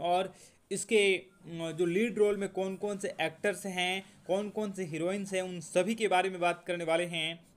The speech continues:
और इसी के साथ हम बात करेंगे इसके बॉक्स ऑफिस कलेक्शन कितनी हुई थी, इसकी कमाई कितनी हुई थी, यह फ्लॉप हुई या हिट हुई, और यह मूवी कितने की लागत में बनी हुई थी,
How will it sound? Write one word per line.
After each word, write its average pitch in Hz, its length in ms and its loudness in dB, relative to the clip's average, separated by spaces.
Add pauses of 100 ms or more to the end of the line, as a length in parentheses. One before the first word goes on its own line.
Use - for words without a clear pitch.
(140)
और 156 120 0
इसी 170 160 -10
के 180 140 -4
साथ 165 320 0 (480)
हम 180 240 0
बात 190 320 4
करेंगे 208 300 0
इसके 190 200 -2
बॉक्स 160 380 2
ऑफिस 196 240 -6
कलेक्शन 185 420 -4
कितनी 175 300 -12
हुई 180 160 -6
थी, 180 380 -4 (260)
इसकी 190 200 -2
कमाई 202 380 2
कितनी 202 300 -6
हुई 185 140 -8
थी, 180 160 -10
यह 175 200 0
फ्लॉप 185 420 -4
हुई 185 80 -2
या 170 80 2
हिट 170 260 -6
हुई, 170 320 -6 (220)
और 185 340 4 (240)
यह 202 280 4
मूवी 214 420 0 (320)
कितने 233 400 -4
की 220 160 -2
लागत 190 480 0
में 180 120 -4
बनी 190 180 -2
हुई 190 140 -4
थी, 185 400 -6